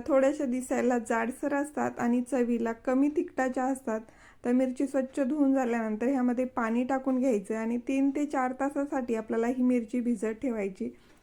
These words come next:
तर इथे तुम्ही पाहू शकता तीन ते चार तास झाल्यानंतर अशा पद्धतीने एकदम मऊसर अशी ही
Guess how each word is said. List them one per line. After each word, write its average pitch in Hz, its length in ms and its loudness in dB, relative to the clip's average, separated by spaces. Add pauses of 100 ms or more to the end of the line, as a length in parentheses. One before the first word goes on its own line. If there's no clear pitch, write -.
तर 240 80 0
इथे 240 220 2
तुम्ही 240 240 2
पाहू 214 240 0
शकता 226 400 -4
तीन 247 340 0
ते 254 100 -2
चार 233 260 -2
तास 247 240 -2
झाल्यानंतर 226 680 -2 (420)
अशा 262 260 0
पद्धतीने 277 640 0
एकदम 262 560 -2
मऊसर 269 420 2
अशी 269 220 0
ही 262 220 0